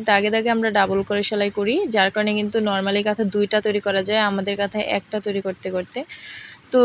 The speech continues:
দেখতেই পাচ্ছেন সেলাইয়ের কোয়ালিটিটা কেমন। এই নকশি কাঁথাগুলোর সাথে রয়েছে হচ্ছে তিনটা, আহ, বেবি নকশি কাঁথা। এগুলোও কিন্তু এক-, একজন ভাইয়ের অর্ডার ছিল। তো বেবি নকশি কাঁথাগুলো হচ্ছে প্রত্যেকটাতে দুই গজ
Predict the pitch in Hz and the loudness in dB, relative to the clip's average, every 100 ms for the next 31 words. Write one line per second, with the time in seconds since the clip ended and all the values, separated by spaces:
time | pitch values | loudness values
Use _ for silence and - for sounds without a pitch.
0 | 233 220 185 233 - 254 226 220 262 - | 6 6 4 4 6 4 4 4 2 4
1 | 214 220 220 220 208 208 208 214 208 208 | 6 6 4 4 4 2 -2 0 0 2
2 | 190 196 277 - - - - - - 285 | 0 0 -2 -6 -20 -20 -20 -18 0 2
3 | 285 277 - 277 269 285 254 262 262 269 | 4 2 2 2 4 4 6 6 6 4
4 | 262 269 240 233 233 269 254 247 - 254 | 6 6 6 6 4 4 4 2 4 2
5 | - 277 269 - 254 247 247 240 - 233 | 2 0 0 2 6 8 8 8 4 2
6 | 240 214 220 226 233 - 240 214 202 254 | 4 6 6 6 2 2 2 2 0 2
7 | 240 214 226 226 233 247 247 247 - - | 2 4 4 4 2 0 0 -2 -4 -4
8 | - 220 214 226 220 208 220 208 202 202 | 2 4 4 2 4 4 4 4 2 2
9 | 214 - 214 196 247 - - - - - | 0 0 2 2 0 -4 -16 -20 -20 -20
10 | - - - - - - 262 226 220 233 | -20 -20 -20 -20 -8 2 6 8 6 4
11 | 233 247 240 247 233 240 233 240 240 - | 2 2 2 2 2 4 6 4 4 2
12 | 240 240 240 - 254 254 247 202 220 214 | 2 2 -2 0 2 2 2 0 2 2
13 | 226 | 2